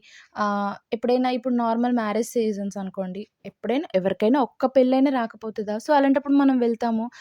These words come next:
అలాంటప్పుడు పర్వాలే. ఒకరోజు బయటికెళ్ళడము, సండే పార్టీస్ అనో, ఎవరో అనుకోకుండా పిలవడం అనో, ఏదో అయిందనుకోండి అనవసరంగా పోతుంది. అది కంటే మనకి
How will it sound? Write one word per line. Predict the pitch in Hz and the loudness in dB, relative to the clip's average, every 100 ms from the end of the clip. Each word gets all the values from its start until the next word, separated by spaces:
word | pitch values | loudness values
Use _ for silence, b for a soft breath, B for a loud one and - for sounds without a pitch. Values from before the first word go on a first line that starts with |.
| B - | B 0
అలాంటప్పుడు | 220 285 285 285 269 | 2 4 2 -2 -2
పర్వాలే. | 226 208 202 202 | 0 0 0 -2
ఒకరోజు | 196 220 220 214 226 220 b - | -4 -2 0 0 0 -2 b -4
బయటికెళ్ళడము, | 202 208 220 214 202 196 202 208 | 0 0 0 -4 -2 -2 -4 -6
సండే | 208 202 214 | -6 -4 -6
పార్టీస్ | 208 196 - 208 208 | -6 -10 -8 -10 -8
అనో, | 196 196 | -8 -6
ఎవరో | 196 214 | -4 -2
అనుకోకుండా | 202 196 202 - 208 | -4 -8 -10 -8 -8
పిలవడం | 202 190 196 202 | -6 -4 -4 -4
అనో, | 196 196 220 | -6 -8 -2
ఏదో | 240 240 | 0 2
అయిందనుకోండి | 269 247 240 220 214 214 202 | 0 0 -2 -4 -8 -8 -4
అనవసరంగా | 214 220 226 233 247 | -4 -6 -6 -8 -6
పోతుంది. | 208 196 190 190 b b b b | -8 -10 -12 -16 b b b b
అది | 220 226 240 | -2 0 -2
కంటే | 254 247 262 453 _ _ _ - | -4 -6 -8 -12 _ _ _ -4
మనకి | 226 240 311 - | 0 0 -2 -6